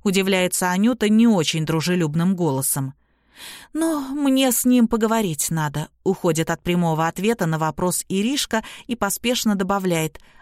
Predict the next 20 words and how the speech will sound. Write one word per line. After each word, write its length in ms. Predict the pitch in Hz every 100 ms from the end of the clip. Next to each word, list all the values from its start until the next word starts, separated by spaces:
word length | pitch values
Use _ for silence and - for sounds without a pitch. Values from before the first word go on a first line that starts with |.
| _ -
"Анют, 460 | 240 247 226 190
я 160 | 196 226
всего 380 | - 233 214 285
на 160 | 262
час, 380 | 240 - 156 -
не 140 | 220 247
больше. 500 | 185 165 147 - 151 - -
Вернусь, 480 | 202 240 247 349 -
и 40 |
мы 120 | 262 277
с 60 |
тобой 260 | 226 208 247
посидим 480 | 220 - 226 214 202
у 60 |
нас 220 | 202 196
в 100 | -
комнате, 500 | - 294 294 247 233
поболтаем, 880 | 226 240 190 190 - 262 277 254 226 - -
чайку 460 | - 320 262 - 262
попьём. 640 | 226 220 208 220 220 202